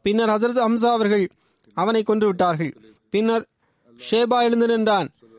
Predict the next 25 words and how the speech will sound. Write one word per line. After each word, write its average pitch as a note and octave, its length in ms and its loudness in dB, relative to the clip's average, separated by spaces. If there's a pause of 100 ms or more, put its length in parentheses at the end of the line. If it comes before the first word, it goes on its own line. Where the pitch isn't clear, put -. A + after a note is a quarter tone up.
(140)
அவனுக்கு A#3 420 0
எதிரில் G#3+ 360 0 (420)
ஹஜ்ரத் A3 440 0
உபைதா A#3+ 300 2
பின் A#3+ 180 0
ஹாரிஸ் G#3+ 480 0
ரலியல்லாஹு A#3 420 0
அன்ஹு A3 80 -2
அவர்கள் A3 300 0
சென்றார்கள். G#3 560 -2 (540)
ஹஜ்ரத் A3 360 0
உபைதா B3 200 2
அவர்கள் A#3 320 2
அந்த A3+ 160 0
நேரத்தில் A3+ 500 0 (460)
ஹஜ்ரத் A#3 220 2
நபி B3 240 0
ஸல்லல்லாஹு B3 440 2
அலைஹி A#3+ 220 0
வஸல்லம் A#3 180 -2
அவர்களின் A#3 420 0
சஹாபாக்களில் G#3 720 0 (480)
மிகவும் A3+ 440 0
வயதானவராக A#3 680 0
இருந்தார்கள். G#3+ 520 0